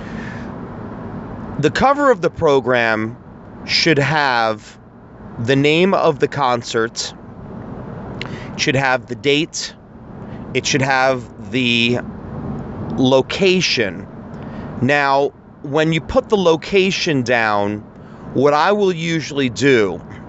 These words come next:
for instance, let's say that your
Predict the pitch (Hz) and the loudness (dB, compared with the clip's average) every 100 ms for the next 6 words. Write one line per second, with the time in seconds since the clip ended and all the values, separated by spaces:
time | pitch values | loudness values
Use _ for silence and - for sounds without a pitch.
0 | - - 156 147 156 160 - 117 104 - | -14 -2 4 4 4 2 -2 -4 -4 -2
1 | 139 170 - - 160 135 127 123 127 123 | 2 2 -2 -2 2 4 4 2 -2 -6
2 | - - - - - - - 101 131 127 | -18 -18 -16 -14 -12 -10 -8 0 2 2
3 | 127 123 - - 139 127 139 139 139 135 | 0 -2 -8 -14 -10 -2 2 6 6 6
4 | 131 131 | 6 4